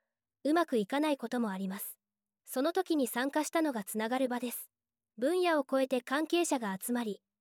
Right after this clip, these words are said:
つながることで、支援策について多角的な視点から検討することができました。中央区では区民の皆様からの多様な相談に対応できるよう、関係機関が連携しています。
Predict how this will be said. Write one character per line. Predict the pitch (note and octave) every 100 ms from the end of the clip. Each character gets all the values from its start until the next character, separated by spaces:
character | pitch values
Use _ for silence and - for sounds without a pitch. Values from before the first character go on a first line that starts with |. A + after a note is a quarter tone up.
| _ _ _
つ | -
な | A#3+ B3+
が | D4
る | D4
こ | C#4
と | C4+
で、 | G#3+ G3 _ _ _ _ _
支 | - D4+
援 | F4 F4
策 | E4 D4
に | A#3+
つ | -
い | C4+
て | A#3 F#3+
多 | G#3+
角 | C#4+ -
的 | E4 D#4+
な | D#4+
視 | D4
点 | D4+ D4
か | D4
ら | C4+
検 | - C4+ D4
討 | D4
す | -
る | D4+
こ | D#4
と | D#4+
が | C#4+
で | G3+
き | -
ま | G#3+
し | G#3+
た。 | F#3+ - _ _ _ _ _
中 | - D#4+ F4+
央 | F#4
区 | -
で | C4+ A3
は | F#3+
区 | -
民 | E4+ F4
の | C#4
皆 | A3 A3+ D4
様 | D4+ C4+
か | B3
ら | G#3
の | F3+
多 | - G#3
様 | C4 D#4+
な | D#4
相 | D4+ D4
談 | D4 D4
に | D4
対 | C#4 D4 D4+
応 | C#4+
で | C4+
き | -
る | C#4
よ | A3 G3
う、 | F#3 _ _ _ _ _ -
関 | C4 D#4
係 | E4+ F4
機 | -
関 | D#4+ B3+
が | F#3+
連 | G3 A#3
携 | B3+ A#3+
し | -
て |
い | A#3
ま | A3 A3+
す。 | -